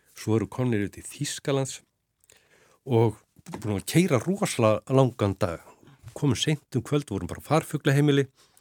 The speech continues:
og rétt náum að bóka okkur þar inn og verðum að fara svo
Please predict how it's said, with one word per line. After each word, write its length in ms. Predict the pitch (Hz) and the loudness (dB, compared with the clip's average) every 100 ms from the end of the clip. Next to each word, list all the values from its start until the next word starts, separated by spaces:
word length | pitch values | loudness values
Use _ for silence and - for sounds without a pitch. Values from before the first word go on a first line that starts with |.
| - _ - _ _ _ - _ _ _ | -20 _ -20 _ _ _ -20 _ _ _
og 80 | 104 | -4
rétt 300 | 107 135 - | 0 2 2
náum 160 | 113 90 | 0 2
að 80 | 131 | 4
bóka 300 | 160 - 117 | 4 4 -6
okkur 160 | 139 - | -6 0
þar 220 | 131 139 | 0 2
inn 140 | 151 | 0
og 80 | 131 | 0
verðum 180 | 117 107 | 0 0
að 60 | - | 0
fara 240 | 135 117 | 0 0
svo 160 | - | -4